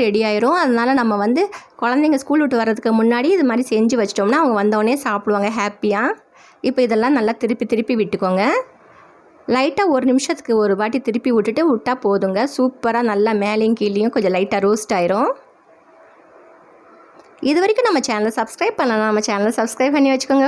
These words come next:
ஃப்ரெண்ட்ஸ். அப்படி வீடியோ பிடிச்சிருந்துச்சுன்னா லைக் பண்ணுங்க, ரொம்ப, ரொம்ப பிடிச்சிருந்துச்சுன்னா உங்க ஃப்ரெண்ட்ஸுங்களுக்கு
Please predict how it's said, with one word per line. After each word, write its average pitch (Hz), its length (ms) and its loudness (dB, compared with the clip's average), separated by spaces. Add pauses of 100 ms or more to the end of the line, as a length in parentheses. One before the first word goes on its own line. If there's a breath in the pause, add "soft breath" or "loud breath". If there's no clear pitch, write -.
ஃப்ரெண்ட்ஸ். 277 360 0
அப்படி 320 260 0
வீடியோ 330 280 0
பிடிச்சிருந்துச்சுன்னா 254 480 0 (120)
லைக் 185 240 -4
பண்ணுங்க, 196 340 0 (280)
ரொம்ப, 233 240 2
ரொம்ப 240 200 2
பிடிச்சிருந்துச்சுன்னா 262 500 0
உங்க 339 140 0
ஃப்ரெண்ட்ஸுங்களுக்கு 214 540 0